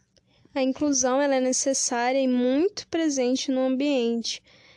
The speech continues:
Ela significa possibilitar a igualdade de direitos para participar de um determinado grupo, equipe,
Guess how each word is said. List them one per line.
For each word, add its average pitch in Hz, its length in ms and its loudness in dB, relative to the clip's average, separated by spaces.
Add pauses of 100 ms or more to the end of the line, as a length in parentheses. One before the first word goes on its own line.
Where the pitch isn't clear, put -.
Ela 247 160 0
significa 262 680 0
possibilitar 269 760 -2
a 240 80 2
igualdade 247 920 0
de 233 160 -6
direitos 247 680 0
para - 160 -2
participar 233 760 -4
de 240 140 -2
um 247 80 0
determinado 247 720 0
grupo, 269 580 -2 (320)
equipe, 269 920 -2